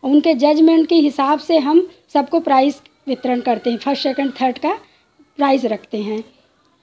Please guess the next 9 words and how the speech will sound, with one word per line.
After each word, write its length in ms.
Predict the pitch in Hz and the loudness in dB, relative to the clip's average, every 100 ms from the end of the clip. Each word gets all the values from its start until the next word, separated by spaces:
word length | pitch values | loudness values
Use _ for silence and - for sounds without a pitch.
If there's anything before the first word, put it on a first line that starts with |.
| _ | _
और 220 | 277 302 311 | 0 2 2
हमारे 480 | 269 277 277 311 | 2 2 2 2
स्कूलों 460 | 285 - 339 359 381 | 0 2 4 6 4
के 100 | 359 | 2
बच्चों 360 | 302 269 311 302 | -2 -2 -2 0
को 120 | 311 | 2
invite 360 | 294 285 269 | 4 2 0
करते 280 | 277 262 - | -2 -4 -2
हैं, 280 | 277 294 392 | -2 -2 -2